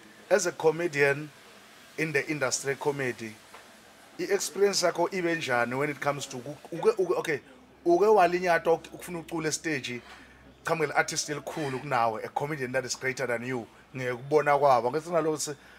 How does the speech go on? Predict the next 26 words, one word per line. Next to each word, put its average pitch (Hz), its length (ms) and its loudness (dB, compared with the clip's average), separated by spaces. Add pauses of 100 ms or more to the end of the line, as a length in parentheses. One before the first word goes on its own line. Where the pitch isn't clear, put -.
(220)
kunalo 151 560 2
artist 147 280 -4
elikhulu 143 280 -6
kunale, 135 300 0 (360)
uthi, 196 180 0
uthi 160 80 -6
ufuna 180 220 2
kungena 147 240 0
stage, 156 180 -8
bathi, 165 140 -4
"Hayi, 175 120 0
ungangeni 131 340 -4
wena, 117 180 -6
waswati, 117 580 -4 (800)
noma 135 200 -2
kufuna 147 200 -8
kungene 127 320 -8
mina." 110 300 -10 (440)
Ya-, 165 120 4
ya-, 156 180 4
yabona 180 240 4
le, 160 260 4 (680)
le 135 140 -4
nto 160 140 -4
yokubhulishwa 143 600 0
e-stage 123 600 -4